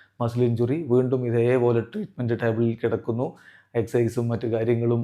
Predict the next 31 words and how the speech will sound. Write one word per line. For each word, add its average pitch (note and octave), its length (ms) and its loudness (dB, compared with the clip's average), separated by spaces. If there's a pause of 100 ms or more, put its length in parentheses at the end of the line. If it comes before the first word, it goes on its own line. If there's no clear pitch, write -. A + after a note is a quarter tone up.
(120)
ആ, - 20 -6 (160)
ട്രീറ്റ്മെൻറ്റും A#2+ 460 0
ഒക്കെ A2+ 200 0
ആയിട്ട് A2+ 280 2
പോകുന്നു, A2+ 320 0 (340)
വീണ്ടും B2 260 0
കളിക്കളത്തിലേക്ക് A#2 680 0
എത്തുന്നു, B2+ 200 -6 (100)
വീണ്ടും B2 300 0
ഇത് A#2 140 0
തന്നെ C3 420 -2
ആവർത്തിക്കുകയാണ്. C3+ 580 2 (520)
അങ്ങനെ B2+ 340 0
ഉണ്ടാകുമ്പോൾ C3 460 2
മറ്റാരാണെങ്കിലും A#2 880 0
വിരമിച്ചു A2+ 440 -4
പോകും, A2 300 -2
പക്ഷേ B2 200 -6 (100)
നെയ്മർ A2+ 280 -4
വിരമിച്ചു A#2+ 580 -2
പോയി A2+ 220 2
പോവാൻ A#2 380 2
തയ്യാറാവുന്നില്ല. A#2+ 680 2
എഡൻ B2 200 0
ഹസാർഡൊക്കെ B2+ 460 2
എങ്ങനെയാ C3+ 300 2 (480)
വിരമിച്ചെന്ന് C3 580 2
നിങ്ങൾക്കറിയില്ലേ? A2 680 -2 (380)
നെയ്മർ A2+ 420 -2
അങ്ങനെയല്ല, A#2 480 -2 (340)
തിരികെ A#2+ 280 4